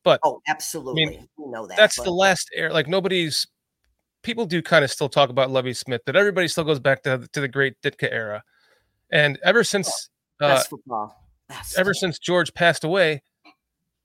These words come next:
Speaker 1: it's like they've been lost. Like, they, they just have, nobody has known what to do.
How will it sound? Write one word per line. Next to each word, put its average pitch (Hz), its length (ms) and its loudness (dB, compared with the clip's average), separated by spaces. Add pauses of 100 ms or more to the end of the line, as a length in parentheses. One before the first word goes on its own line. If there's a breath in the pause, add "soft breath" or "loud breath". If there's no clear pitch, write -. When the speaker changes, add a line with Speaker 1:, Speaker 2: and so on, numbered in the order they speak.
Speaker 1:
it's - 160 -4
like 156 140 4
they've 143 160 2
been 131 160 0
lost. 110 280 -2
Like, 123 120 -2
they, 127 220 0
they 135 140 -4
just 135 160 -6
have, 127 260 2
nobody 151 340 0
has 135 180 -2
known 135 240 0
what 127 180 -2
to 127 60 -12
do. 107 240 -10